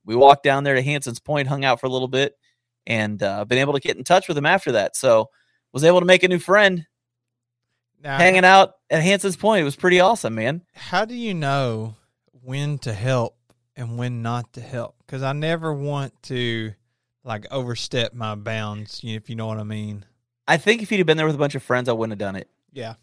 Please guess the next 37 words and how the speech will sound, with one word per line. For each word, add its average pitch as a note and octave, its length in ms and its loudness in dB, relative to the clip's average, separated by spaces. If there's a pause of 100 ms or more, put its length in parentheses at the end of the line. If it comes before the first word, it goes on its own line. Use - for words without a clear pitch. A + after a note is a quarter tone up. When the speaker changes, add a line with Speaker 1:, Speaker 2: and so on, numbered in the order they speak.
(720)
Speaker 1:
I C#3 100 2
think F#3+ 180 2
because E3 280 0
it - 20 -10
was C#3 120 -6
just E3+ 240 -2
him E3 260 0
and C#3 60 -4
there B2 60 -2
was A#2 120 -8
nobody D#3 320 2
else D3 180 2
around. B2+ 560 0 (300)
Speaker 2:
Yeah. A#2 200 -8 (440)
Speaker 1:
And C#3+ 120 -2
there D3 60 0
was C#3+ 100 -2
no E3+ 140 4
way F3+ 120 6
for D#3+ 120 0
him D3+ 80 -2
to C3+ 80 -4
really C3 160 2
be B2+ 100 -4
embarrassed. A2 720 -4 (400)
Speaker 2:
Right. A2+ 240 -8 (180)
Speaker 1:
And D3 160 2
the D3 60 0
fact F3 280 4
that E3 100 4
he D#3+ 100 2
recognized C#3+ 720 2
me C3 400 -6 (520)
from C3 200 -8
YouTube B2+ 340 -2
already, B2 560 0 (100)
Speaker 2:
Mm-hmm. B2 300 -12